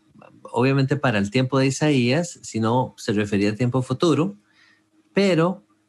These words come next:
eh, si las quisiéramos aplicar al día de hoy, aunque no haya aparecido esta figura del Mesías aún,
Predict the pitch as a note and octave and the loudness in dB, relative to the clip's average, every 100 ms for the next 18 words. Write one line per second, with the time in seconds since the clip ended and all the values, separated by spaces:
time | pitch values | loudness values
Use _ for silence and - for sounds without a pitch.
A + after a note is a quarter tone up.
0 | - B2 B2 B2 B2 B2 B2 A#2+ G2+ - | -8 -2 0 2 2 2 2 0 -4 -8
1 | - C3 B2 B2 - B2 C#3 D3 E3 E3 | -2 0 2 -2 -4 -2 0 0 0 0
2 | D#3+ D#3 B2 A#2 - C3+ C#3+ - A2 A2 | -2 -2 -4 -4 -2 -2 -2 -4 -6 -2
3 | A#2+ B2+ C#3+ C#3 B2+ C#3+ - - C3 C3 | 0 0 0 2 2 0 -2 -2 0 0
4 | B2 A#2+ B2 C3+ D3+ D#3 D3 C3 D#3 C3 | 0 0 0 0 0 0 -2 0 0 2
5 | F2+ - - C3 - C#3 D3+ C3 C#3 C3+ | 0 -4 -2 -2 -2 -4 -2 0 2 0
6 | C#3+ C#3 - - C3 C#3+ D#3 D#3 D#3 D#3 | -2 -4 -12 -6 -2 2 0 2 2 2
7 | D#3 E3+ F3+ A3 C4 | 0 0 2 0 -2